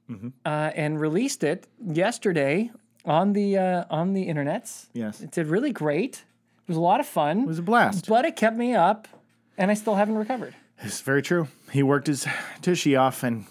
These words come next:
Speaker 1: got it uploaded, and we got it posted, and it's been an exciting morning. We promote, and on that, we did a little live stream, and we talked about the Biofriendly podcast on that. So now
Speaker 2: All right,
Speaker 1: we're
Speaker 2: but
Speaker 1: returning the favor.
Speaker 2: I have to, I have to break the fourth wall.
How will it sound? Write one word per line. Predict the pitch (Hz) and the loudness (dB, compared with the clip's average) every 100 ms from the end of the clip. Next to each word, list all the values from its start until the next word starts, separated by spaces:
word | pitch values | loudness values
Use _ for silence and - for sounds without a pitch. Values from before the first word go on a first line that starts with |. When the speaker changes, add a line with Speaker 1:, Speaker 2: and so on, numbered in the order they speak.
| - | 2
Speaker 1:
got | 139 139 | 4 6
it | |
uploaded, | 139 135 139 147 160 | 4 2 2 4 4
and | 135 | 2
we | 113 | 2
got | 127 131 | 4 2
it | 120 | 2
posted, | 139 135 185 185 | 0 0 0 2
and | 127 117 | 2 0
it's | 135 - | -4 -2
been | 147 143 | 0 2
an | 139 | 0
exciting | - - 160 147 143 | -2 2 4 4 4
morning. | 127 127 170 196 | 2 2 2 2
We | 127 | 0
promote, | - 139 139 | 0 2 2
and | 143 139 | 2 -2
on | - 165 202 | 2 2 4
that, | 147 135 156 | 4 4 2
we | |
did | 131 135 | 0 2
a | |
little | 135 123 110 | 2 2 2
live | 127 139 131 | 4 4 2
stream, | - 131 160 | -2 -2 0
and | 131 | 0
we | |
talked | - - 139 | 0 0 0
about | 160 156 | 0 0
the | |
Biofriendly | 156 175 175 196 190 | 0 0 0 0 2
podcast | 226 233 156 - | 2 2 2 2
on | 110 | -2
that. | 104 123 | -2 -2
So | - | -4
now | 123 127 131 | 0 2 2
Speaker 2:
All | 131 - - | -2 -14 -10
right, | 139 147 | -2 4
Speaker 1:
we're | 151 | 4
Speaker 2:
but | |
Speaker 1:
returning | 151 - 202 208 196 | 4 2 2 4 4
the | 175 | 2
favor. | 147 - 120 95 98 147 | 0 0 2 2 0 -2
Speaker 2:
I | |
have | 214 220 | -2 -2
to, | 165 165 | -4 -2
I | |
have | 190 185 | -4 -4
to | |
break | 143 139 131 | -4 -4 -4
the | 135 | -6
fourth | 139 127 - | -6 -8 -10
wall. | 135 139 - | -8 -8 -8